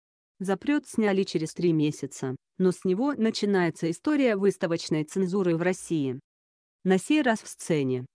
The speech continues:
где роль царя исполнил передвижник Григорий Мясоедов, а роль царевича разделили писатель Всеволод Горшин и пейзажист Владимир Менг,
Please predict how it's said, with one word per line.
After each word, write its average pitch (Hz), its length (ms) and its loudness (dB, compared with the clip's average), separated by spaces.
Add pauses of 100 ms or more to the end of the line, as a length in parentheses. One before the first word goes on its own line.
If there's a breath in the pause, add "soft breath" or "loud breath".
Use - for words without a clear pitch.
(120)
где 175 220 0
роль 165 180 2
царя 185 320 0
исполнил 165 540 0
передвижник 190 680 2
Григорий 170 540 2
Мясоедов, 165 720 -2 (260)
а 180 140 2
роль 175 180 4
царевича 196 600 0
разделили 180 500 2
писатель 202 520 -2
Всеволод 175 520 0
Горшин 170 400 0
и 160 80 -2
пейзажист 175 580 -2
Владимир 175 540 2
Менг, 143 400 0